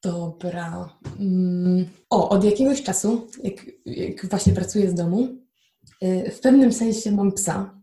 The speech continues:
którego nigdy nie miałam, bo okazało się, że moi sąsiedzi, jakby bardzo szlachetnie, bo przygarnęli psa, który jest, e, po przejściach, natomiast nie jest on przyzwyczajony do tego, żeby zostać samemu chociaż na minutę. E,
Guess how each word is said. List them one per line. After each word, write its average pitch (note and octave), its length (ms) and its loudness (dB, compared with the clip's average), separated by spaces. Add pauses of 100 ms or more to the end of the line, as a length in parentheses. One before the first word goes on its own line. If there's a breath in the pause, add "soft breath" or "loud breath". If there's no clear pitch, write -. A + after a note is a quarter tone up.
(140)
którego F#3+ 300 2
nigdy F#3 320 6
nie F#3 140 6
miałam, E3+ 580 -2 (100)
bo F3 440 -2
okazało G3+ 480 -4
się, F#3+ 140 -4
że F#3 100 -2
moi F#3+ 180 -2
sąsiedzi, F#3 680 -4 (280 loud breath)
jakby F#3+ 160 0
bardzo G#3 240 2
szlachetnie, G3 680 -2
bo F#3 360 -2
przygarnęli F#3+ 560 0
psa, F#3 260 -8
który F#3 300 -4
jest, - 440 -8
e, F#3+ 100 -8
po F#3 120 -10
przejściach, F#3 460 -8
natomiast G#3 500 -6
nie G#3 300 0
jest F#3+ 200 -2
on F#3 100 -4
przyzwyczajony F#3 760 -4 (480 loud breath)
do F#3+ 80 -2
tego, F#3+ 240 0
żeby F#3 220 0
zostać F#3+ 420 -6
samemu F#3 440 0
chociaż F3+ 380 -8
na F#3+ 100 0
minutę. F#3+ 560 0 (600 loud breath)
E, F#3 280 0